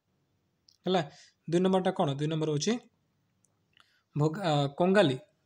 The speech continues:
କଙ୍ଗାଲି ବିହୁ। ତ ରଙ୍ଗାଲି ବିଷୟରେ ଆଉ କ'ଣ ଲେଖା ହେଇଛି ଦେଖ, "It also marks the start of new year there।" ଆଉ ଏଇଟାକୁ ସେମାନେ କ'ଣ ବୋଲି କୁହନ୍ତି? ସେମାନଙ୍କର ନୂଆ ବର୍ଷ ଆରମ୍ଭ ହେଲା ବୋଲି କହୁଛନ୍ତି।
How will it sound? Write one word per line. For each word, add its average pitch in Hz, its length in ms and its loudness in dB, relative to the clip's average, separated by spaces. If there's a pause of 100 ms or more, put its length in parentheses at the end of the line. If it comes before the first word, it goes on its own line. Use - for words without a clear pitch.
(280)
କଙ୍ଗାଲି 156 320 0
ବିହୁ। 123 260 -10 (600)
ତ 185 60 -2
ରଙ୍ଗାଲି 214 280 4
ବିଷୟରେ 226 260 2
ଆଉ 190 80 4
କ'ଣ 202 120 0
ଲେଖା 190 200 2
ହେଇଛି 170 80 -4
ଦେଖ, 170 320 0 (440)
"It 147 60 -8 (100)
also 160 320 0
marks 196 360 0
the 214 120 2
start 180 320 0
of 220 220 -2
new 165 140 2
year 170 140 4
there।" 139 220 -4 (480)
ଆଉ 196 420 2
ଏଇଟାକୁ 220 280 0
ସେମାନେ 220 300 0
କ'ଣ 202 200 2
ବୋଲି 190 220 2
କୁହନ୍ତି? 175 340 -2
ସେମାନଙ୍କର 170 580 0 (500)
ନୂଆ 208 200 6
ବର୍ଷ 214 240 0
ଆରମ୍ଭ 185 240 4
ହେଲା 175 160 2
ବୋଲି 180 160 2
କହୁଛନ୍ତି। 143 460 -2